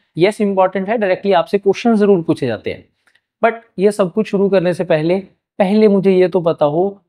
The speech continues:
कि मेरा ओरिजिन कहाँ से हुआ। ओरिजिन देखिए, मैंने आपके सामने दो इमेजेस में लेके आया हूँ,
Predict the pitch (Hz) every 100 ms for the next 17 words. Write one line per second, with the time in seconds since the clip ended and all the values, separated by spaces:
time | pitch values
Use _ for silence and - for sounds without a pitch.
0 | _ - 190 185 208 - - 202 208 214
1 | 214 175 147 139 170 170 151 107 101 _
2 | _ _ _ - 202 208 165 117 107 _
3 | _ _ _ - 170 127 175 185 180 214
4 | 190 208 233 214 220 196 196 196 196 180
5 | 170 127 107